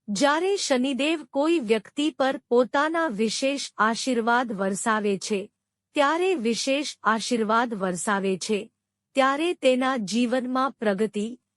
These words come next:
સફળતા અને સમૃદ્ધિ આપમેળે વધવા લાગે છે. મિત્રો, આ વીડિયોમાં આપણે તે ત્રણ રાશિઓ વિશે વિગતવાર ચર્ચા કરીશું જેમનું ભાગ્ય હવે ચમકવાનું છે,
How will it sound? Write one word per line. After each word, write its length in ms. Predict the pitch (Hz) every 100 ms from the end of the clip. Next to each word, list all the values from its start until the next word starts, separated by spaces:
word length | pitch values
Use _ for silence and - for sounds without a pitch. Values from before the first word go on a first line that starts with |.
| _
સફળતા 680 | - - 285 330 339 - 349
અને 400 | 359 233 247 294
સમૃદ્ધિ 760 | - - 247 247 311 254 339 392 -
આપમેળે 600 | 233 254 - 262 269 320
વધવા 480 | 220 202 190 233 269
લાગે 420 | 240 175 170 180
છે. 340 | - 190 196 - _ _ _ _ _ _ _ _ _ -
મિત્રો, 540 | 247 294 - 359 392 - _ _
આ 240 | 294 349 403
વીડિયોમાં 720 | 262 262 269 339 330 330 330
આપણે 500 | - 233 233 240 247
તે 300 | 262 247 247
ત્રણ 500 | 254 - 285 349 392
રાશિઓ 560 | 285 226 240 - 285 285
વિશે 500 | 202 214 - 262 254
વિગતવાર 720 | 196 214 208 240 226 240 262
ચર્ચા 580 | 240 - 226 214 - 269
કરીશું 680 | 262 220 214 233 - 269 214
જેમનું 520 | 208 226 233 254 233
ભાગ્ય 520 | 180 202 220 208 285 233
હવે 320 | 226 226 262
ચમકવાનું 800 | - 233 208 202 233 226 233 247
છે, 340 | - 226 196